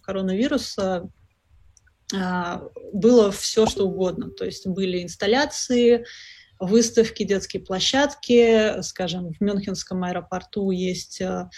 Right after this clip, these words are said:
а, такая искусственная горка для серфинга летом, э, где можно посерфить. Э, а, есть различные, а, точки, где можно сфотографироваться. Скажем, в аэропорту Хельсинки проходил, эм,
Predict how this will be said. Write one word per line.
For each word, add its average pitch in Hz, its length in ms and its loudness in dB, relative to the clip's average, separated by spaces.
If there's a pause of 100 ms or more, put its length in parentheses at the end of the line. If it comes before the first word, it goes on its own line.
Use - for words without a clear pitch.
(380)
а, 170 180 -12
такая 190 280 0
искусственная 190 640 0
горка 196 400 0
для 175 160 -2
серфинга 247 720 4
летом, 220 580 2
э, 196 300 -6
где 185 220 -2
можно 190 340 -2
посерфить. 190 760 -8
Э, 180 240 -6 (920)
а, 175 400 -8
есть 190 300 -2
различные, 190 800 0 (500)
а, 185 240 -4
точки, 220 380 6
где 190 160 0
можно 185 280 -2
сфотографироваться. 214 1500 0
Скажем, 180 360 -8
в 180 60 -6
аэропорту 175 440 -8
Хельсинки 190 600 -6
проходил, 185 760 -4
эм, 180 720 -6